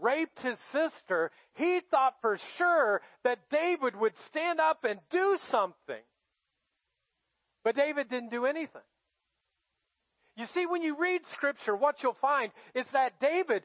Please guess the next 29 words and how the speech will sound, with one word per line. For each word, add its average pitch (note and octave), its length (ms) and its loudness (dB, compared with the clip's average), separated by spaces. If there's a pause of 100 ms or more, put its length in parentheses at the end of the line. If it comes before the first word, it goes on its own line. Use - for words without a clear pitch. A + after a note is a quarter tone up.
(200)
was B3+ 200 2
an A3+ 120 -2
amazing B3 800 -2 (340)
leader. D#4+ 500 0 (220)
He C4 120 -6
was C4 200 0
a G#3 120 -4 (140)
subpar A3 480 0 (100)
father. C#3 280 -2 (1800)
Well, B3 160 2
when C4+ 240 0
David C#4+ 500 0 (340)
stays C#4+ 280 0 (120)
silent, B3+ 600 2
Absalom A3+ 680 0
just - 220 -4
can't B3 220 -2
hardly G3 540 0
take C4+ 280 0
it. D#3+ 120 -6 (220)
And G#3 80 -2
he A3+ 60 -6
gets C#4 220 -6
so G3 140 0 (140)
frustrated A#3 720 0
and G3+ 120 -2
upset. C4+ 540 -2 (240)
And G3+ 80 0
he A3+ 180 -4